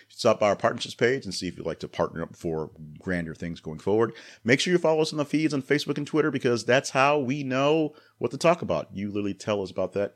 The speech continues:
And even though I actually made coffee but didn't go get it, stay hydrated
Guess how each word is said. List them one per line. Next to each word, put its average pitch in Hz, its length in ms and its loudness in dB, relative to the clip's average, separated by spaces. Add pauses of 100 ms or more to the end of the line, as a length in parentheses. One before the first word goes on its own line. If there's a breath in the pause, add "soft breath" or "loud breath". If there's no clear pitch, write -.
And 127 340 2 (400 soft breath)
even 107 140 -2
though 107 80 2
I 110 60 2
actually 98 340 -4 (280)
made 98 280 0
coffee 78 360 -6
but 73 120 -14
didn't 78 140 -12
go 73 80 -12
get 90 200 -4
it, 80 140 -8 (320)
stay 90 240 -6
hydrated 104 500 0